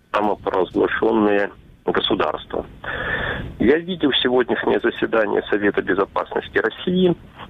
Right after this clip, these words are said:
Я обратил внимание на тематику всех выступлений.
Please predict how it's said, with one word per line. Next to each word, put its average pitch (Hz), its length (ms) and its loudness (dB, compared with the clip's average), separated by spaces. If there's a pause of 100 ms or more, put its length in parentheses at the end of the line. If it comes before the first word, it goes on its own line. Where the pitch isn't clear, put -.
(340)
Я 151 220 4
обратил 151 420 0
внимание 135 640 4
на 120 160 2
тематику 135 720 0
всех - 400 0
выступлений. 95 840 0